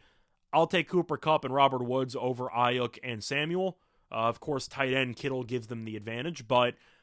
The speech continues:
you're looking at everything else. The defense for the Rams is clearly better, and the coaching, McVay's a better coach than Shanahan. It is what it is. So I'm gonna go with the Rams. I think they'll win the game. I think it'll be close for a little bit, but I do think the Rams at some point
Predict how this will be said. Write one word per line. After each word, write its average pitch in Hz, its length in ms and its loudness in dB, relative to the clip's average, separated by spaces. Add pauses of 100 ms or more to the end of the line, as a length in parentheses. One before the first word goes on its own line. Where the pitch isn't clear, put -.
(160)
you're 135 140 -2
looking 160 200 2
at 160 80 6
everything 151 300 2
else. 165 220 4
The 143 80 -6
defense 139 400 -4
for 156 80 -6
the 143 80 -4
Rams 139 380 0
is 127 140 -8
clearly 143 520 -2
better, 180 400 6 (420)
and 170 140 2
the 185 60 -4
coaching, 175 580 2 (460)
McVay's 175 360 4
a 196 40 -2
better 196 180 2
coach 180 260 0
than 165 120 -6
Shanahan. 123 420 -4 (500)
It 110 100 -8
is 123 100 -4
what 143 120 2
it 135 60 2
is. 101 200 -4 (120)
So 117 220 -2
I'm 120 100 -2
gonna 151 120 2
go 170 140 6
with 160 100 4
the 170 60 0
Rams. 131 460 0 (280)
I 123 60 -4
think 135 100 -4
they'll 120 100 0
win 131 140 -2
the 151 80 -2
game. 123 400 -2 (640)
I 156 60 -2
think 170 120 0
it'll 170 120 4
be 147 100 0
close 180 360 2
for 185 120 0
a 147 60 4
little 160 240 4
bit, 160 320 4 (300)
but 151 100 2
I 147 60 6
do 160 140 6
think 156 140 2
the 151 80 4
Rams 143 280 4
at 131 120 -4
some 147 240 0
point 131 400 -2